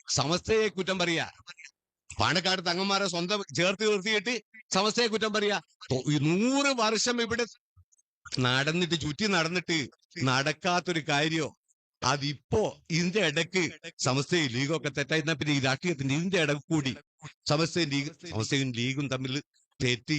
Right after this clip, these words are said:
എന്നുള്ള സാധനങ്ങൾ പടച്ചു വിട്ട ആളുകള് അവര്, അവർക്ക് എന്താ ഉദ്ദേശം? ഈ മൗദൂദിയൻ താല്പര്യം തന്നെയാണ്, ഈ വഹാബിസത്തിന്റെ താല്പര്യം തന്നെയാണ്.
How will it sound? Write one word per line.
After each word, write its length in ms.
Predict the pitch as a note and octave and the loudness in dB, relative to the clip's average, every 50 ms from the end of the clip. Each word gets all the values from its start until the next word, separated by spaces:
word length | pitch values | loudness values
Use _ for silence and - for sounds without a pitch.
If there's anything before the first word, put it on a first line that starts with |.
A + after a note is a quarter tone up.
| C#3 | 0
എന്നുള്ള 220 | C#3+ C#3 C#3 C#3+ C#3 - - | 0 0 -2 -2 -4 -4 -2
സാധനങ്ങൾ 480 | A#2 A#2 C3+ D3 C#3+ D3 D3 C#3+ C#3 C3+ - C3+ | 0 0 0 0 0 -2 -2 -2 -2 -2 -2 0
പടച്ചു 300 | B2+ C#3 C#3+ - - D#3 C#3+ | 0 0 0 -2 -2 -2 -2
വിട്ട 120 | C3 - C#3+ A#2+ B2 D3 | -2 -2 -2 -2 -2 -2
ആളുകള് 320 | D#3+ E3 D3+ E3 D#3 - - - _ _ _ _ - - - A#2 | -2 -2 0 -2 -2 -4 -4 -10 _ _ _ _ -10 -4 0 0
അവര്, 200 | D3+ F#3+ G#3 F#3+ D#3 C#3 C#3 | 2 2 0 -2 -2 -2 0
അവർക്ക് 200 | E3+ G#3+ G3+ F#3 F3+ | 0 0 0 0 -2
എന്താ 100 | D#3+ D#3+ D#3+ | 0 0 0
ഉദ്ദേശം? 240 | D3 D3 C#3 - - A3+ A3 | 0 -2 -2 -4 -4 -4 -2
ഈ 20 | E3+ D3+ | -2 0
മൗദൂദിയൻ 420 | C#3 C#3 C#3+ C3+ C#3 B2 C3+ C3+ B2+ C3 | 0 0 0 0 0 0 0 0 0 0
താല്പര്യം 340 | B2+ B2+ B2+ C3 B2+ B2 A#2 | 0 0 0 0 0 0 -2
തന്നെയാണ്, 380 | B2 A#2 B2+ B2 A2+ A#2 B2 A2+ G2+ - _ _ _ - _ _ _ _ _ _ _ _ _ _ _ _ - | -2 0 0 0 0 0 -2 -4 -6 -10 _ _ _ -20 _ _ _ _ _ _ _ _ _ _ _ _ -2
ഈ 140 | - G3+ A#3+ A3+ G3 | 2 2 4 4 2
വഹാബിസത്തിന്റെ 600 | F#3+ F3+ G#3 G#3+ G#3+ A3 F3 A3 G#3 F#3+ G#3+ G3+ A3 | 2 2 0 0 0 0 0 -2 -2 -2 -2 0 0
താല്പര്യം 340 | G#3+ G#3 G3+ A3 G#3+ A3 G#3 G#3+ | 0 0 0 0 -2 0 0 0
തന്നെയാണ്. 380 | G#3+ G#3 A3 A3+ A3+ A#3 A#3 | -2 0 0 0 0 0 -2